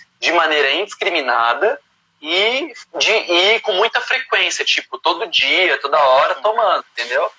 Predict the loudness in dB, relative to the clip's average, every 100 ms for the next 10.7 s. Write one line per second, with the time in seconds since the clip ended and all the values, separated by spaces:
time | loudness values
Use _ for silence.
0 | _ _ -16 -8 -4 0 2 2 4 4
1 | 4 2 0 0 0 -2 0 -2 -4 -4
2 | -4 -6 -10 -6 -4 -4 -6 _ _ _
3 | -2 0 0 2 2 4 4 2 2 2
4 | 2 0 -2 -2 2 2 2 0 -4 -2
5 | -4 -4 -6 -6 -2 -2 -2 -2 -2 -4
6 | -12 -12 -10 -10 -2 2 2 0 -4 _
7 | -20 _ -2 0 0 -2 2 2 2 0
8 | 0 0 -2 -4 0 2 2 -2 -6 -2
9 | -2 -2 -2 0 -2 -2 -8 -10 -14 -8
10 | 0 2 2 0 -2 -4 -8